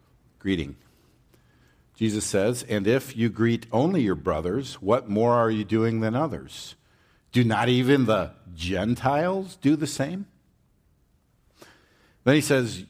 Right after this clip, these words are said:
"You therefore must be perfect as your heavenly Father is perfect."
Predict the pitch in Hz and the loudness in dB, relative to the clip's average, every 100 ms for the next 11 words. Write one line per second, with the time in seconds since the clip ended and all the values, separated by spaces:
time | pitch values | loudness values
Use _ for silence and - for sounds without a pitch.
0 | _ 107 180 202 214 214 220 208 190 190 | _ 2 2 6 4 4 2 4 2 0
1 | - 185 - 226 233 151 131 151 123 139 | 0 -2 2 4 4 2 0 0 0 2
2 | 135 135 147 151 147 107 107 123 123 98 | 2 2 2 0 2 2 2 0 0 0
3 | 95 131 - - _ _ _ _ _ _ | 0 -2 -8 -12 _ _ _ _ _ _
4 | _ _ _ _ _ - 262 247 - - | _ _ _ _ _ -4 0 0 -4 -16
5 | _ | _